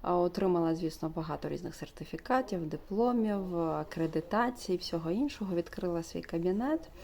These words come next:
і в неї одразу пішло. Все пішло, тому що в неї, а, було все на місці, так? А, і, е, робота з енергіями в неї чудово, а,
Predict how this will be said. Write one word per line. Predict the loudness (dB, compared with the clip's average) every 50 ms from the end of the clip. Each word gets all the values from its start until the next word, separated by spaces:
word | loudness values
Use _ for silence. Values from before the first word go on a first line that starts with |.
| -14 -14 -14 -16 -16 -16 -8 -2
і | 2 2 4
в | 6 6
неї | 6 6 4 4 2 4 4
одразу | 4 4 4 6 6 6 8 6 6 6 4 2
пішло. | 2 0 -4 -8 -8 -8 -6 -6 -6 -6 -8 -10
Все | -8 -4 -4 -4
пішло, | -4 -4 -8 0 2 2 4
тому | 4 4 4 4 4
що | 2 0 0 0
в | 0 2
неї, | 2 4 4 4 4 4 4 4 6 4 4 4 0 -4 -12 -16 -16 -16 -16 -16 -18 -18 -18 -10 -8
а, | -4 -2 -2 -2 0
було | 2 2 2
все | 2 2 0 0
на | 2 2
місці, | 2 2 2 0 -2 -4 -6 -6 -6 -6 -4
так? | -2 -2 -2 -2 -4 -8 -14 -18 -18 -16 -16 -14 -14 -14 -12 -12 -14 -12 -8 -4
А, | -2 -2 0 0 0 0 0 0 -2 -2 -2 -4 -4 -4
і, | -2 -2 0 0 2 4 4
е, | 4 6 4 4 2 0 -4 -4 -6 -8 -10 -12 -14 -16 -20 -20 -20 -20 -20 -20 -6 -4
робота | -2 0 0 0 0 0 0 0 0 0 0 0 0 0
з | 0 2
енергіями | 2 2 2 2 2 0 0 0 0 0 0 0 0
в | 0
неї | 0 0 0 -2
чудово, | -4 -8 -8 -2 0 0 0 2 2 0 2 2 0 0 -2 -6 -14 -20 -20 -20 -20 -14 -10 -4 -2
а, | -2 0 0 0 -2 -2 -2 -2 -2 -2 -2 -2